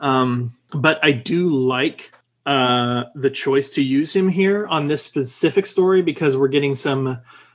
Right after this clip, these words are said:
Alan Scott flashback, and then, of course, it's just Alan Scott in general, but there's a lot of, like, flashback-related scenes, which are obviously supposed to give you a sense of more old-time, uh, o-, old-time styles and,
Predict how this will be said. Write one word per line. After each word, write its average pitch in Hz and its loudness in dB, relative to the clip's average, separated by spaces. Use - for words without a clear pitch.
Alan 139 2
Scott 135 0
flashback, 160 0
and 143 -2
then, 139 2
of 131 -2
course, 143 0
it's 131 -8
just 139 -4
Alan 131 0
Scott 131 -2
in 127 -4
general, 139 2
but 135 -2
there's 131 2
a 139 2
lot 147 2
of, 139 2
like, 127 0
flashback-related 135 0
scenes, 165 -2
which 143 -2
are 135 4
obviously 127 0
supposed 135 -2
to 135 -2
give 127 2
you 131 2
a 123 2
sense 131 -2
of 123 0
more 131 -2
old-time, 123 0
uh, 135 -6
o-, 147 0
old-time 139 0
styles 147 0
and, 123 -4